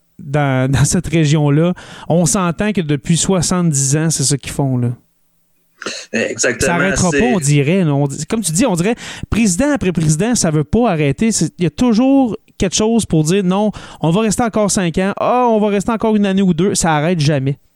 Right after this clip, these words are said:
Speaker 2: C'est vraiment la zone d'influence parce que si les Américains s'en vont, dès le lendemain, les Chinois et les Russes vont arriver à la course. Fait que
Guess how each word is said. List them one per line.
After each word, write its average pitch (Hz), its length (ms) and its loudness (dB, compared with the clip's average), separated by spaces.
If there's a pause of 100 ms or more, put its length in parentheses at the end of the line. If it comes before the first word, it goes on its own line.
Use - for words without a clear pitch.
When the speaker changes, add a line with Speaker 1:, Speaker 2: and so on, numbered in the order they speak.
(600)
Speaker 2:
C'est - 160 0
vraiment 135 340 0
la 160 140 0
zone 131 220 0
d'influence 127 600 0
parce 117 220 -4
que 127 260 2 (220)
si - 320 0
les 196 180 2
Américains 156 480 0
s'en 131 320 0
vont, 147 280 0 (220)
dès 170 300 0
le 185 60 0
lendemain, 151 500 2
les 127 160 2
Chinois 139 500 0
et 143 60 2
les 123 220 2
Russes 135 340 2
vont 120 180 2
arriver 113 480 2
à 110 180 -2
la 107 140 -2
course. - 440 0
Fait 123 140 -2
que - 40 -14